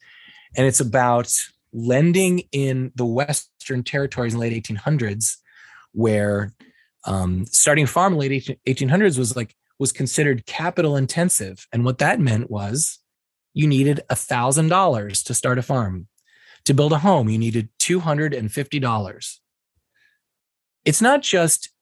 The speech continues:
anti-, it's not just, like, romantically antiquated to think, "Oh, I could build a house for two hundred fifty dollars, or I could, a thousand dollars is enough capital to start, um, a capitalist enterprise in the eighteen fifties."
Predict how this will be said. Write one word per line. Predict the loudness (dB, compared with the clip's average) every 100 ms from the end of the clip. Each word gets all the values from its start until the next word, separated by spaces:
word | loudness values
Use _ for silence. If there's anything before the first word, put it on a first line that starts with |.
| _ _ _ _
anti-, | -2 0 -2 -6
it's | -4
not | -2 2
just, | 2 0
like, | 0 -2 -4 _ _ -4
romantically | 0 2 0 -2 -6 -4
antiquated | -2 -2 -2 -4 -2 -4
to |
think, | -4 -2
"Oh, | 2
I | 2
could | 0 -2
build | -2 -2
a |
house | -4 -4
for | -6
two | -6
hundred | -6 -6
fifty | -8 -6
dollars, | -4 -2 -2 -4 -6
or | -4
I | -4
could, | -4 -6 -6 _ _ -20 _ -14 -8
a |
thousand | 0 4 4 4 0
dollars | 0 -2
is | -4
enough | -4 -6
capital | -6 0 0 0 -6
to | -4
start, | -4 -2 -2 -2 _ _ _ _ _ _
um, | -4 -2 -4 -8
a | -10
capitalist | -2 -2 -2 -4 -4 -2
enterprise | -2 -2 -4 -2 -2 -4
in | -4
the | -8
eighteen | -8 -8 -2
fifties." | -2 0 -4 -2 -4